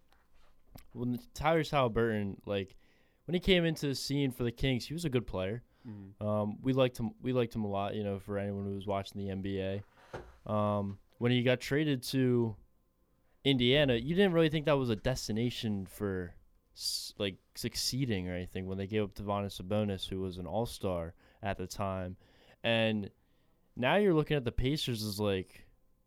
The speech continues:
Speaker 1: an actual threat, because if Halliburton is on, the Pacers just find a way to win. And that's what they did against the Celtics, who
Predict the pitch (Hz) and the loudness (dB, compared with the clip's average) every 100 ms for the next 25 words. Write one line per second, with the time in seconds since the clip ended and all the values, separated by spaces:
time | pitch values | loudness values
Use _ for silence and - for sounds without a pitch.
0 | _ - 127 131 - 98 - - 110 135 | _ 0 2 2 -2 -8 -8 -10 0 2
1 | 131 - 117 - 110 107 - 95 - 151 | 2 0 -4 0 0 0 -2 -4 0 2
2 | 208 123 123 139 139 104 98 113 135 156 | 2 4 2 4 2 2 2 2 0 -2
3 | - _ _ _ - 101 135 143 - 110 | -8 _ _ _ -6 -2 0 0 0 -2
4 | 95 104 - - 117 123 120 107 110 104 | -4 -10 -10 -2 0 2 2 2 2 2
5 | 98 104 110 117 117 _ - - - 110 | 0 0 0 -2 -6 _ -20 -16 -4 0
6 | 139 147 135 117 131 131 123 - 110 - | 0 0 0 2 2 2 0 -2 -4 0
7 | 131 131 101 - 127 123 117 | 0 0 -6 -4 0 0 0